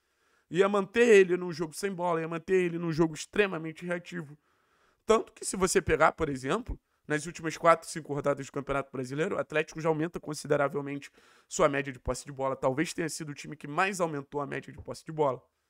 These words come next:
Um Atlético que finaliza mais, um Atlético mais agressivo, que era uma demanda da torcida. E o Paulo Turra, ele conseguiu transformar esse Atlético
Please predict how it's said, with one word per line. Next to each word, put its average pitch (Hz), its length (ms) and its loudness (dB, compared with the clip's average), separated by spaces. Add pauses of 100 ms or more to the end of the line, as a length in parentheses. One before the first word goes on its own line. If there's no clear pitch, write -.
(420)
Um 180 80 4
Atlético 165 500 0
que - 80 -18
finaliza 147 560 0
mais, 143 240 -6
um 139 80 -10
Atlético 147 440 -4
mais 139 200 -6
agressivo, 143 580 -8 (360)
que 233 100 6
era 247 160 6
uma 214 160 2
demanda 160 480 2
da 139 100 -2
torcida. 139 420 -8
E - 20 -4
o 131 60 -4
Paulo 160 260 2
Turra, 175 240 -4
ele 180 100 -4
conseguiu 180 480 -6
transformar 156 560 0
esse 143 160 -6
Atlético 143 480 0